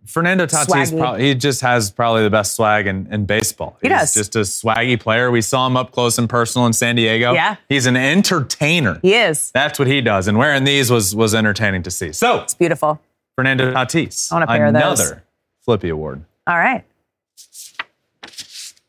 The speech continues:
Speaker 2: Those cards have anything on it? Nobody
Speaker 1: You,
Speaker 2: will
Speaker 1: you
Speaker 2: know.
Speaker 1: don't get to see.
Speaker 2: <laughs>
Speaker 1: You stay
Speaker 2: Okay,
Speaker 1: over
Speaker 2: okay.
Speaker 1: there.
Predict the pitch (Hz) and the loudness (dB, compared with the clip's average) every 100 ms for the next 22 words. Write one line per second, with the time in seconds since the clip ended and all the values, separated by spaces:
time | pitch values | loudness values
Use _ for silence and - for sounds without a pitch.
0 | _ _ _ _ _ _ _ _ _ _ | _ _ _ _ _ _ _ _ _ _
1 | _ _ _ - 381 - 214 240 233 208 | _ _ _ -6 -4 0 0 2 0 0
2 | 226 220 214 208 233 311 - _ _ _ | -2 -2 0 2 2 0 -2 _ _ _
3 | _ 269 269 359 440 466 349 - 466 440 | _ -2 2 4 4 2 2 2 4 4
4 | 339 480 302 208 185 170 165 - 156 151 | 4 4 2 2 0 -2 -2 0 0 0
5 | 214 285 - 269 - 262 - 294 403 - | 0 -2 0 -2 0 -2 2 2 2 2
6 | 254 269 285 269 330 359 330 180 | 2 2 2 2 2 0 0 -2